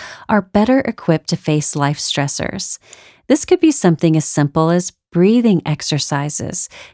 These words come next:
taking a walk, calling a friend, or listening to music. What intentional ways of coping do you adopt as a family? My youngest son will often tell me,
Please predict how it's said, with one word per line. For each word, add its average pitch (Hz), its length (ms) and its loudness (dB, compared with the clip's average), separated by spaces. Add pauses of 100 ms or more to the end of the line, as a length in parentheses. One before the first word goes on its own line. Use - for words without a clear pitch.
taking 220 440 2
a 196 80 6
walk, 165 560 -2 (280)
calling 262 400 4
a 262 60 4
friend, 143 540 -4 (360)
or 175 160 2
listening 190 500 2
to 185 160 -2
music. 147 640 0 (400)
What 175 280 2
intentional 180 720 2
ways 143 300 0
of 151 120 -6
coping 151 540 -2
do 147 160 -2
you 170 380 0
adopt 143 440 -2
as 147 120 -4
a 143 60 -2
family? 147 640 -2 (580)
My 175 200 4
youngest 180 460 2
son 147 280 0
will 147 220 -2
often 170 420 0
tell 147 260 -2
me, 143 320 -4